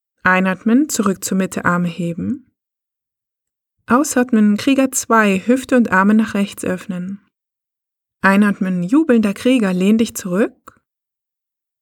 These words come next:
Ausatmen, linker Unterarm auf linken Oberschenkel, Parshvakonasana Variation. Einatmen, streck den rechten Arm senkrecht nach oben aus.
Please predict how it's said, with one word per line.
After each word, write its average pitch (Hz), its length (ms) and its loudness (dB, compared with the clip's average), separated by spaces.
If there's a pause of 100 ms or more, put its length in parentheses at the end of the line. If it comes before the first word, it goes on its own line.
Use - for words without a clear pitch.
(140)
Ausatmen, 233 640 2
linker 262 400 2
Unterarm 226 540 2
auf - 240 -4
linken 240 260 2
Oberschenkel, 190 760 -2
Parshvakonasana 196 1120 -2
Variation. 180 840 -6 (920)
Einatmen, 196 800 2
streck - 420 -6
den 180 160 -2
rechten 226 360 -2
Arm 185 280 0
senkrecht 240 600 -2
nach 202 200 0
oben 254 360 0
aus. 180 460 -4